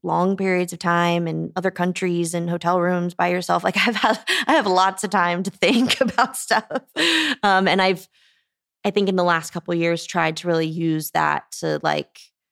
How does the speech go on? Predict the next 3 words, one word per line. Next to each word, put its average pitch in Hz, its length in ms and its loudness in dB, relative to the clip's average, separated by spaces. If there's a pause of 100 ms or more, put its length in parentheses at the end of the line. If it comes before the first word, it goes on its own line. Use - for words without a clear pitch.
(440)
really 165 760 -2 (720)
imagine 156 920 0 (120)
and 151 500 -6